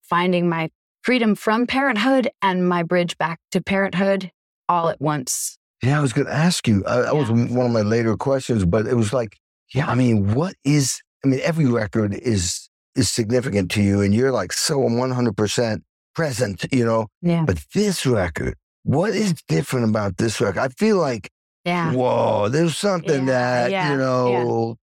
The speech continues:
Speaker 1: Mm-hmm.
Speaker 2: is very heavy, and maybe the next record will be the same thing in the,
Speaker 1: Something
Speaker 2: a different way.
Speaker 1: happens.
Speaker 2: But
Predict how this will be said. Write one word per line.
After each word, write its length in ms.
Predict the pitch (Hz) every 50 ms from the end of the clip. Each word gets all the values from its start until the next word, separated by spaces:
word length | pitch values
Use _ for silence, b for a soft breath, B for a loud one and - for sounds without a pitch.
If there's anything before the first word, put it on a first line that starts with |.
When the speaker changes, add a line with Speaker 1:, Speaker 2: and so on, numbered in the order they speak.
| _ _ _
Speaker 1:
Mm-hmm. 260 | 190 190 214 233 240 135
Speaker 2:
is 100 | 123 107
very 760 | 95 90 110 147 160 160 160 160 156 156 151 151 147 143 127
heavy, 600 | 113 113 131 147 151 139 151 151 147 143 143 -
and 160 | - 135 143
maybe 280 | 147 156 165 160 156 160
the 120 | 139 139
next 280 | 139 143 147 143 - -
record 260 | 147 135 - 147 135
will 60 | 127 127
be 100 | 127 131
the 100 | 120 113
same 260 | - 135 135 131 120
thing 160 | 147 147 143
in 140 | 135 123 123
the, 80 | 123 117
Speaker 1:
Something 260 | 226 214 202 104 -
Speaker 2:
a 40 | 135
different 280 | 160 175 175 175 170 156
way. 80 | 147
Speaker 1:
happens. 100 | 147 123
Speaker 2:
But 140 | - 156